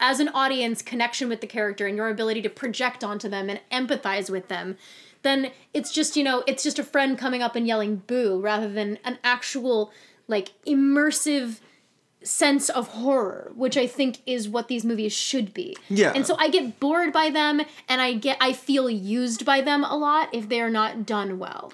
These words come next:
Speaker 1: I
Speaker 2: Well
Speaker 1: can, I can feel just manipulated, and that, and feeling manipulated is not the same as feeling scared.
Speaker 2: No, you're right. You're right. And I think that that's where I, to use this to segue into talking about this particular movie,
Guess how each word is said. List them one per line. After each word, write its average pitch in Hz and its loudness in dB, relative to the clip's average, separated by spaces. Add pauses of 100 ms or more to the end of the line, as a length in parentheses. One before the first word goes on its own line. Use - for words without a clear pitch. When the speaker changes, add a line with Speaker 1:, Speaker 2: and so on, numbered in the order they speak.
Speaker 1:
I - 4
Speaker 2:
Well 302 8
Speaker 1:
can, 277 -2
I 269 4
can 277 2
feel 339 2
just 294 0
manipulated, 269 0 (220)
and 294 4
that, 302 2
and 262 -2
feeling 339 4
manipulated 262 2
is 220 -2
not 240 0
the 262 0
same 247 0
as 233 -4
feeling 233 0
scared. - -4 (300)
Speaker 2:
No, 185 8
you're 170 6
right. 120 4 (160)
You're 151 6
right. 117 2
And 151 6
I 160 8
think 156 4
that 139 4
that's 156 4
where 165 0
I, 120 2
to 123 4
use 123 2
this 127 0
to - -4
segue 123 2
into 120 -2
talking 127 0
about 120 0
this 123 -2
particular 127 -4
movie, 156 4